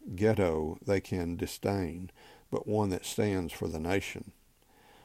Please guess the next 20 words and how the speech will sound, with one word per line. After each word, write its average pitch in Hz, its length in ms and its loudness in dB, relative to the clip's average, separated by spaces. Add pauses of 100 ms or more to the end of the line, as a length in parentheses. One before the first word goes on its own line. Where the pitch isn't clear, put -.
(140)
Four, 113 340 6
introduce 123 460 4
some 113 220 6
of 98 80 2
the 90 80 2
thematic 104 560 2
patterns 98 440 2
of 92 160 0
identity 98 540 0
and 90 140 0
opposition 98 680 0
that 90 160 -2
the 101 80 -8
writers 95 420 0
want 95 220 -4
to - 60 -4
weave 90 320 0
through 87 200 -4
the 78 80 -4
story. 82 440 -2